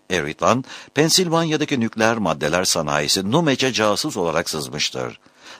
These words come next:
Daha sonra yapılan soruşturmalarda bu tesisten önemli miktarda zenginleştirilmiş uranyumun kaybolduğu saptanmıştır.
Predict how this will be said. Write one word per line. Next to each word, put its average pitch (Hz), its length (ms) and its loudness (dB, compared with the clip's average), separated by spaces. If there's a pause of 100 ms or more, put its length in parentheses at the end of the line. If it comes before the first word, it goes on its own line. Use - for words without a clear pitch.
Daha 185 160 2
sonra 123 240 2
yapılan 85 320 -2
soruşturmalarda 76 800 -2
bu 131 60 -4
tesisten 117 480 0
önemli 104 360 0
miktarda 85 440 0
zenginleştirilmiş 101 920 -2
uranyumun 98 560 0
kaybolduğu 73 560 -2
saptanmıştır. 69 920 -4